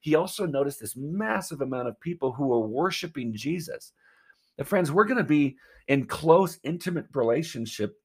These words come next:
appropriate, pure, not sin-filled, never wondering about the motivation of the other person, but just perfect intimacy with every single person as we all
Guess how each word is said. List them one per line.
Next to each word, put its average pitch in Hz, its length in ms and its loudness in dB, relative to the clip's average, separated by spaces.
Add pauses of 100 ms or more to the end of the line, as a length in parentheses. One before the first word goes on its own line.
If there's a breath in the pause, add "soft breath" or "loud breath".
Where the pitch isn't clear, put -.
(140)
appropriate, 190 960 -2
pure, 196 680 2
not 151 360 -4
sin-filled, 156 760 2 (340 loud breath)
never 170 340 4
wondering 147 480 -2
about 131 260 2
the 117 80 -4
motivation 135 600 2
of 123 80 -6
the 123 80 0
other 113 100 0
person, 147 380 -2
but 110 180 0
just - 240 -4 (120)
perfect 196 640 -6
intimacy 156 680 -2 (300 loud breath)
with 123 140 0
every 170 280 2
single 160 300 -2
person 160 500 -2
as 131 240 0
we 143 140 2
all 180 560 2